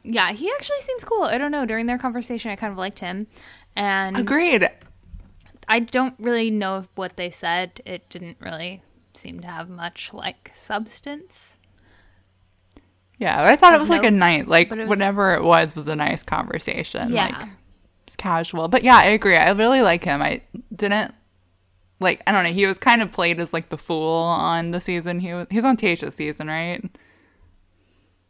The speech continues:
Speaker 2: Yeah, he
Speaker 1: I
Speaker 2: wasn't on
Speaker 1: think
Speaker 2: this most
Speaker 1: so.
Speaker 2: recent one.
Speaker 1: Yeah.
Speaker 2: Yes, he was, because <laughs> I watched some of these episodes with my brother, and he thought that Ed was so funny. <laughs> So it was, like, when Ed was trying to go see, like,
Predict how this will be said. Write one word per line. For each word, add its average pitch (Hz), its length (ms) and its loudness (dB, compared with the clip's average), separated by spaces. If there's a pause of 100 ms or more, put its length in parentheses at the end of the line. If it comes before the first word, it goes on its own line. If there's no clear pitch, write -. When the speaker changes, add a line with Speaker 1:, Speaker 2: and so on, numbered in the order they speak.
(1200)
Speaker 2:
Yeah, - 180 -4
he 185 120 0
Speaker 1:
I - 20 0
Speaker 2:
wasn't 180 260 -2
on - 120 -4
Speaker 1:
think - 100 -8
Speaker 2:
this - 80 -12
most - 180 -8
Speaker 1:
so. - 80 -8
Speaker 2:
recent - 300 -10
one. - 400 -6 (240)
Speaker 1:
Yeah. 196 260 -8 (100)
Speaker 2:
Yes, 196 340 6
he 220 180 4
was, 160 280 4
because - 460 -4 (100)
<laughs> - 100 -20 (300)
I 196 140 8
watched 202 320 4
some 220 180 -2
of 220 80 -2
these 233 160 2
episodes 190 520 -4
with - 160 -12
my 180 160 -2
brother, 170 720 -4
and 175 340 0
he 190 580 -2 (200)
thought 165 380 4 (100)
that 190 180 4
Ed 160 220 4
was 165 200 0
so 160 220 0
funny. 170 720 0
<laughs> 277 160 0
So 226 100 4
it 233 80 8
was, 226 220 2
like, 202 180 2
when 202 180 0
Ed 165 220 0
was 175 180 -4
trying 165 260 -4
to 170 60 -6
go 160 200 -4
see, 156 400 -8
like, 160 340 -4